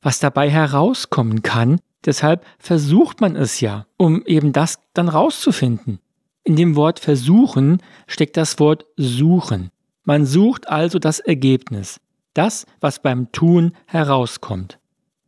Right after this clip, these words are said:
Man probiert also etwas aus, auch mit dem Wissen, dass man scheitern könnte. Somit ist Versuchen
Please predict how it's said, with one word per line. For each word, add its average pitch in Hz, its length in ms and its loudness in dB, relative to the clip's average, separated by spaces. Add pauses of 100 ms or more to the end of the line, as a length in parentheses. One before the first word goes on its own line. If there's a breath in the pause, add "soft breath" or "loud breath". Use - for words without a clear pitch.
(220)
Man 147 220 0
probiert 147 580 2
also 160 240 0
etwas - 500 -4
aus, 131 540 -2 (320)
auch 143 400 -2
mit 226 280 2
dem 165 240 2
Wissen, 143 440 2 (360)
dass - 200 -4
man 151 240 2
scheitern 165 560 0
könnte. 117 460 -6 (360)
Somit 170 340 0
ist - 240 -4
Versuchen 147 800 2